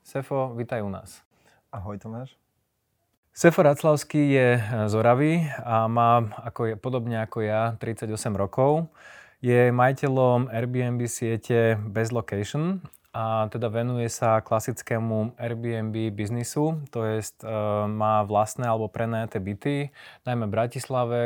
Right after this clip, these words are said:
Speaker 1: ktoré prenajíma turistom, krátkodobo turistom. E, takto prenajíma v Bratislave desiatky bytov, am, a je to jeho full-time zamestnanie.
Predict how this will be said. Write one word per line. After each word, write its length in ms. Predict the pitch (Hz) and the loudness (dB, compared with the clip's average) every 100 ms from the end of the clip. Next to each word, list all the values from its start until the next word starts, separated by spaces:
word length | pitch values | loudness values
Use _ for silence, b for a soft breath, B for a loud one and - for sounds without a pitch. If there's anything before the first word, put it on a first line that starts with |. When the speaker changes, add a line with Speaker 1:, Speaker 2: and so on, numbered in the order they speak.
| 117 | -4
Speaker 1:
ktoré 180 | 110 | -8
prenajíma 880 | 104 107 104 107 107 107 101 101 98 - 107 | -8 -6 -2 -2 0 0 2 2 -2 -10 -8
turistom, 480 | 101 - - 87 | -6 -6 -8 -6
krátkodobo 500 | 90 107 - 107 98 98 | -2 -2 -2 -6 -4 -8
turistom. 560 | 98 101 - 85 87 92 B B B B B B _ | -8 -8 -8 -10 -10 -12 B B B B B B _
E, 160 | 123 120 | -8 4
takto 320 | 147 143 151 | 4 6 0
prenajíma 640 | 127 127 135 131 131 127 120 | 4 2 4 2 2 2 2
v 80 | 117 | 2
Bratislave 520 | 120 120 - 123 120 117 104 | -2 -4 -2 0 2 2 0
desiatky 460 | 113 117 131 - 107 | -2 0 -2 -2 -4
bytov, 560 | 98 92 131 147 165 B B B - | -2 4 6 6 2 B B B -6
am, 600 | 110 107 107 110 110 - - | -2 0 0 -2 -4 -6 -6
a 320 | 110 110 110 | -2 0 -2
je 80 | 110 | -4
to 240 | 117 110 | -6 -6
jeho 480 | 110 110 107 104 104 120 | -4 -4 -4 -4 -8 -14
full-time 480 | - 117 - 107 104 | -8 -8 -2 -2 -2
zamestnanie. 800 | 101 98 104 - 92 87 82 85 | -2 -2 -4 -6 -6 -6 -8 -12